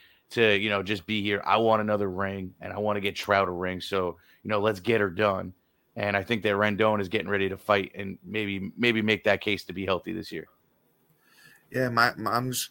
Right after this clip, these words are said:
Speaker 2: gonna, Matt, that's great coverage on Rendon. I'm just gonna add my two cents real fast.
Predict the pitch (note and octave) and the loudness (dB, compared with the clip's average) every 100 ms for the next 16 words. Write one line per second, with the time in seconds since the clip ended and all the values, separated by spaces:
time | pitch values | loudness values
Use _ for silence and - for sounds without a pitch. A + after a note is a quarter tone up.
0 | - B2 G#2+ A2+ A2+ A2 A2 - A#2 G#2+ | -6 -4 -2 2 2 2 -2 -2 0 0
1 | - G#2+ G#2+ G#2+ G#2 G2 G#2 G2+ G#2 A2+ | 2 2 2 0 -2 -2 -2 -2 -4 -4
2 | G2+ G#2 G2 F#2+ F#2+ - G2 G#2 G2+ - | 0 2 2 2 -2 -2 -4 -4 -4 -2
3 | G2 - G#2 G2+ G2+ | -2 2 4 4 0